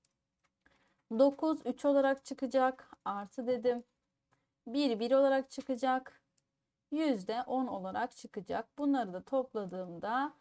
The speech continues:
sekiz, üç daha on bir, bir artı on, on bir. Yine ne yaptı? B de yirmi iki olmuş oldu. Hem A hem de B birbirine eşit oldu. Benden ne istiyor? A bölü B,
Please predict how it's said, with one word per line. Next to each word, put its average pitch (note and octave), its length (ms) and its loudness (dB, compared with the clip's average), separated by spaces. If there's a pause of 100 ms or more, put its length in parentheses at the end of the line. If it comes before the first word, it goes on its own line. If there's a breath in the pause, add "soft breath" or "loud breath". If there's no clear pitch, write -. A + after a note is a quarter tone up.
(300 soft breath)
sekiz, C#4 380 -2
üç - 240 -6
daha G3+ 240 -4
on G3+ 280 -4
bir, B3 280 -2
bir C#4+ 140 2
artı G3+ 360 -2
on, F3+ 140 -6
on B3+ 420 -2
bir. C#4+ 400 -2 (260)
Yine B3 260 0
ne B3 40 0
yaptı? G#3 400 -6
B G3+ 280 -2
de B3 260 -6 (580)
yirmi C4 360 2
iki G3 220 -4
olmuş G#3+ 420 -6
oldu. G3 560 -4
Hem C4 240 -2
A F3+ 240 -6
hem A#3 260 -4
de F#3+ 140 -6
B F3+ 220 -2
birbirine G#3 520 -6
eşit - 420 -8
oldu. F#3+ 420 -4
Benden B3 420 0
ne B3+ 140 -2
istiyor? B3 440 -2 (520 soft breath)
A B3+ 300 4
bölü A3 280 -4
B, G#3+ 340 -2